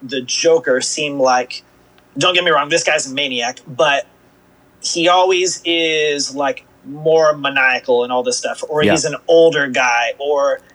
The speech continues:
Speaker 1: maybe he smoked cigarettes at some point or something like that. But this dude's whole energy is, like, that of a younger, spunkier person to me. And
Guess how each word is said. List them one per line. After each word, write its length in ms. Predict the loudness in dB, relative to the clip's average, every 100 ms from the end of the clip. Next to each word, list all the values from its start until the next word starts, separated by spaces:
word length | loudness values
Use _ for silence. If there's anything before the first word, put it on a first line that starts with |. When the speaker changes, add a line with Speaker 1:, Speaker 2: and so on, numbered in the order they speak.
| _
Speaker 1:
maybe 440 | -18 -10 -6 -4 -4
he 200 | -4 -4
smoked 340 | -2 -2 -2
cigarettes 460 | -4 -2 -2 -2 -4
at 120 | -8
some 360 | -6 -2 -2
point 300 | -2 -6 -6
or 40 | -8
something 300 | -8 -6 -4
like 180 | -4 0
that. 220 | 0 0
But 160 | 0 2
this 220 | 0 -2
dude's 480 | -2 0 0 -4 -10 -14
whole 440 | -6 2 4 4 2
energy 520 | -2 -2 -4 -8 -8
is, 240 | -6 -4 -2
like, 320 | -4 -4 -10 _ _ _ -20 -20 -20 _ -8 0
that 260 | 2 2 2
of 160 | 2 2
a 120 | 0
younger, 720 | 0 -2 0 2 2 2 -2 -8 _ _ _ _ -10
spunkier 880 | -8 -4 -2 0 0 0 0 -2 -2
person 380 | -2 -2 -4 -6
to 140 | -4
me. 220 | -6 -10 _ _ _ -6
And 500 | -2 0 -2 -2 -4